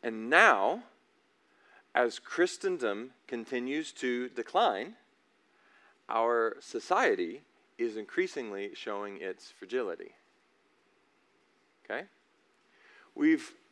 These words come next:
come a good long way from the peak. And now what, these are not exact charts, uh, but what I'm start, you are here. Thank you.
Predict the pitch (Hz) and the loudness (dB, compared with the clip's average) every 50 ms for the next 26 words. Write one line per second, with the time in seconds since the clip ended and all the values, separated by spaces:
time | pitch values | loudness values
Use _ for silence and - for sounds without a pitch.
0 | _ _ _ _ _ _ _ _ _ - 170 175 175 175 160 175 160 160 160 160 | _ _ _ _ _ _ _ _ _ 0 2 4 4 6 6 6 6 6 6 6
1 | 156 151 151 147 135 135 151 151 - 160 139 131 123 120 - - 135 123 135 147 | 6 6 8 8 8 8 6 6 2 0 0 0 -2 -2 0 0 0 0 0 -2
2 | - - - - _ _ _ _ _ _ _ _ _ _ _ _ _ - - - | -6 -12 -16 -18 _ _ _ _ _ _ _ _ _ _ _ _ _ -20 -20 -20
3 | _ _ - 143 151 156 160 180 226 285 269 190 147 139 131 117 - - 156 147 | _ _ -4 -2 0 2 4 4 6 6 6 6 6 6 4 2 2 2 2 2
4 | - - _ _ _ _ _ _ _ _ _ _ _ _ _ _ _ _ _ _ | 2 0 _ _ _ _ _ _ _ _ _ _ _ _ _ _ _ _ _ _
5 | _ _ _ _ _ _ _ - 180 185 143 135 123 123 117 110 95 78 - 110 | _ _ _ _ _ _ _ 0 2 2 4 4 4 6 6 6 6 6 4 2
6 | 110 87 - - - - 101 87 82 - - - - - _ - - 165 156 139 | 2 2 2 -2 -2 0 0 0 -2 -4 -12 -18 -18 -14 _ 4 6 8 8 8
7 | 127 123 120 - 156 - - 185 175 151 135 - - - - - - - - - | 8 6 4 2 0 4 8 10 10 10 10 6 0 -8 -20 -20 -20 -20 -20 -20
8 | - - _ _ _ _ _ _ _ - - - - _ _ _ _ _ _ _ | -20 -20 _ _ _ _ _ _ _ -20 -20 -20 -20 _ _ _ _ _ _ _
9 | _ - - 165 170 170 170 165 165 160 160 165 156 147 - - - - 190 185 | _ -4 4 8 10 10 10 12 10 8 8 6 0 -6 -8 -8 2 8 10 12
10 | 180 175 - - 180 208 262 294 269 269 254 233 - - 277 220 - - - - | 12 12 10 8 2 2 6 8 10 10 10 8 4 2 2 2 2 0 -4 -16
11 | _ _ _ _ _ - - - - - - - 104 95 - - - - | _ _ _ _ _ -20 -20 -20 -20 -2 4 6 6 6 4 2 -6 -10